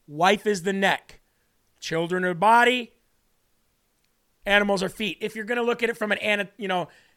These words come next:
a, a biological, anatomical, um, you know, way to describe it. But that's not true. That's not true.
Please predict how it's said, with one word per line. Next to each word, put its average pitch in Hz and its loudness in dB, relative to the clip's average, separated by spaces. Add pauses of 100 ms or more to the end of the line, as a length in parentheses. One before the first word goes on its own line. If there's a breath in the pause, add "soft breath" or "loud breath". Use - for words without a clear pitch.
(200)
a, 196 -6
a 185 -2
biological, 196 2
anatomical, 196 0 (300 soft breath)
um, 165 2 (880)
you 180 -8
know, 165 -2
way 190 0
to 185 -2
describe 175 2
it. - -6 (760)
But 165 -8
that's 226 4
not 226 4
true. 214 -4 (2750)
That's 196 4
not 214 6
true. - -2